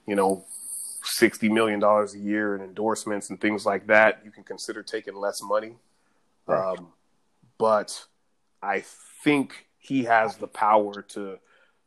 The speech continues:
Speaker 1: really negotiate his contract and then make sure he also gets the pieces around him that will make him competitive, right? So a lot of these guys wanna win.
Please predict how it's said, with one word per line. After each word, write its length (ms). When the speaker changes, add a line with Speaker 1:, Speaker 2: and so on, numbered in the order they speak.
Speaker 1:
really 300
negotiate 520
his 120
contract 560
and 100
then 160
make 160
sure 240
he 140
also 320
gets 240
the 100
pieces 380
around 300
him 80
that 120
will 80
make 220
him 80
competitive, 520
right? 200
So 160
a 20
lot 240
of 60
these 180
guys 400
wanna 200
win. 260